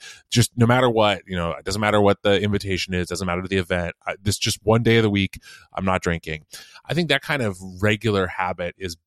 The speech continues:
better for you and, and makes sort of thinking about and moderating your drinking a lot easier. It's kinda like, you know, the, the thing,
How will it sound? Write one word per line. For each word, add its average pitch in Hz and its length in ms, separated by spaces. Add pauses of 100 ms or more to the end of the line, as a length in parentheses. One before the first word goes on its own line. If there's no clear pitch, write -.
(160)
better 107 320
for 95 240
you 87 340
and, 90 260
and 92 320
makes 113 460 (280)
sort 104 220
of - 80
thinking 143 320
about 104 420
and 95 140
moderating 98 480
your 87 120
drinking 87 320
a 80 60
lot 80 240
easier. 82 440 (320)
It's - 140
kinda 214 200
like, 160 280 (300)
you 131 100
know, 101 240
the, 104 160
the - 120
thing, 160 120